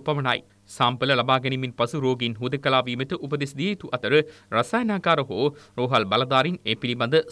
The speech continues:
සුපරීක්ෂණය සිදු කළ යුතුයි. කිසියම් රෝගියෙකුට කොවිඩ් නයින්ටීන් වැළඳී ඇති බව රජයේ සෞඛ්‍ය අංශය දැනුවත් කිරීමට අදාළ රෝහල් රසායනාගාර කටයුතු කළ යුතු වනවා. වගකිව යුතු නිලධාරියාගේ නිර්දේශ මත ආසාදිත රෝගියා සඳහා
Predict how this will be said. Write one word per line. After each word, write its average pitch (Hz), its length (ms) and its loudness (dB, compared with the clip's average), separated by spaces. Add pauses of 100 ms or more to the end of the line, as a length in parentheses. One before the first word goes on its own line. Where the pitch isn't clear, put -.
සුපරීක්ෂණය 196 680 -2
සිදු 202 140 -4
කළ 120 240 -4
යුතුයි. 120 240 0 (300)
කිසියම් 131 400 -2
රෝගියෙකුට 131 460 0 (120)
කොවිඩ් 127 280 0
නයින්ටීන් 127 380 0
වැළඳී 139 300 2
ඇති 151 240 -6
බව 139 220 2 (280)
රජයේ 120 320 0 (140)
සෞඛ්‍ය 147 320 0
අංශය 143 260 0
දැනුවත් 185 360 -2
කිරීමට 117 340 -4 (420)
අදාළ 131 300 4
රෝහල් 135 280 2 (180)
රසායනාගාර 175 720 2
කටයුතු 220 440 -2
කළ 170 140 0
යුතු 139 180 -6
වනවා. 113 300 2 (520)
වගකිව 240 400 2
යුතු 208 180 0
නිලධාරියාගේ 151 760 2
නිර්දේශ 143 440 -4
මත 110 280 4 (280)
ආසාදිත 127 560 2
රෝගියා 151 340 2
සඳහා 123 320 4